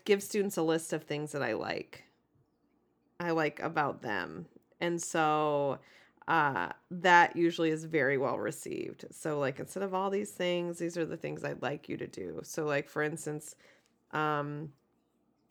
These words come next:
I like when students come to class and have read the material. I like when they make eye contact, and almost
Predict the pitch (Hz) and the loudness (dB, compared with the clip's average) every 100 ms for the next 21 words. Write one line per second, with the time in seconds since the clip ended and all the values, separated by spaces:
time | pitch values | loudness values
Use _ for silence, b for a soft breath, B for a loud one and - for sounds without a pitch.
0 | - 160 156 160 165 160 165 165 165 160 | -10 -2 -2 -2 -4 -4 -2 0 -2 -4
1 | - - 180 175 196 180 180 185 - - | -10 -8 -6 -4 0 2 2 0 -8 -10
2 | - - 190 202 196 208 202 220 214 233 | -10 -4 -2 0 0 0 0 0 0 -2
3 | - 349 262 160 139 131 - 156 156 160 | 0 2 4 4 4 2 2 2 4 6
4 | 170 - 196 196 214 226 226 - 262 269 | 4 2 0 2 4 4 4 6 6 6
5 | 214 185 170 147 170 175 185 | 2 2 0 0 0 -2 -2